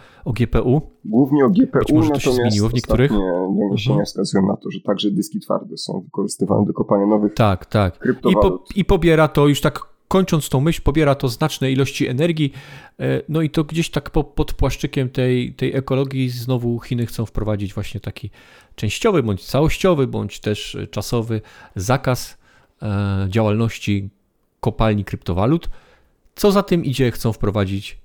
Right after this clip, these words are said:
Speaker 1: czy już wprowadzają własne, własną walutę elektroniczną, elektronicznego juana, który oczywiście nie będzie, e, typową kryptowalutą,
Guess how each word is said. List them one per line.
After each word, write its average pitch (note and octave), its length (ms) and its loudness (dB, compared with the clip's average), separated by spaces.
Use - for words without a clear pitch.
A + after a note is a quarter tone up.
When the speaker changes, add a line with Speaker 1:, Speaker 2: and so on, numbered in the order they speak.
Speaker 1:
czy - 140 -6
już G#2+ 200 -4
wprowadzają B2+ 720 2
własne, G#2+ 500 0
własną A#2 640 -2
walutę B2 460 0
elektroniczną, G2 840 -2
elektronicznego G2 720 -2
juana, F#2+ 500 2
który D3+ 220 2
oczywiście B2+ 500 2
nie C#3+ 120 2
będzie, A2+ 320 2
e, G#2 200 0
typową A#2+ 380 0
kryptowalutą, A#2+ 760 2